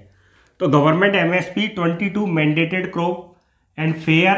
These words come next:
and remunerative price of sugar cane, तो टोटल तेईस क्रॉप के लिए गवर्नमेंट एमएसपी फिक्स करती है on the basis of recommendation of Commission for Agricultural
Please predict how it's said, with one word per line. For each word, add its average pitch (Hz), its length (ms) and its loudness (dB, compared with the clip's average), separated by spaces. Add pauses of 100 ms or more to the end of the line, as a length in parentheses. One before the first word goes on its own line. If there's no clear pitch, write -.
and 170 200 0
remunerative 170 720 -2
price 156 320 0
of 180 180 -4
sugar 131 280 -2
cane, 110 240 -8 (540)
तो 165 80 -12
टोटल 180 320 2 (100)
तेईस 202 280 0
क्रॉप 175 280 0
के 180 80 0
लिए 180 320 -2
गवर्नमेंट 147 460 0
एमएसपी 160 440 -2
फिक्स - 240 -8
करती 165 340 -2
है 190 120 -2 (220)
on 175 200 4
the 220 140 2
basis 170 400 2
of 202 140 -2
recommendation 170 680 -2
of 196 160 -4 (540)
Commission 202 580 4
for - 120 2 (120)
Agricultural 180 720 0